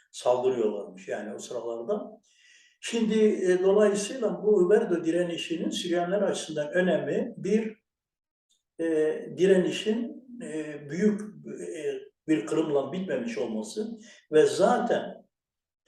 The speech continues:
bin dokuz yüz on beşten sonra Türkiye'de çoğunluğu Hristiyan olan tek şehir veya şehircik Midyat'tı.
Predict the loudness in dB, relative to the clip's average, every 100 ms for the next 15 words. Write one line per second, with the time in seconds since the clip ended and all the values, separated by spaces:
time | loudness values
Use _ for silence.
0 | _ _ 0 4 4 2 0 2 0 2
1 | 2 6 6 6 4 2 4 4 2 4
2 | 4 6 0 -2 -14 _ _ -20 _ 2
3 | 4 4 4 4 4 -2 -6 -14 0 4
4 | 6 4 4 6 6 4 -2 -12 _ -2
5 | 0 0 0 2 2 2 0 -2 0 -2
6 | -4 -8 -2 2 2 2 -10 -16 _ _
7 | _ _ _ _ _ _ _ _ _ -6
8 | 0 4 6 6 6 4 4 2 0 0
9 | -2 -8 -6 -6 -4 -6 -12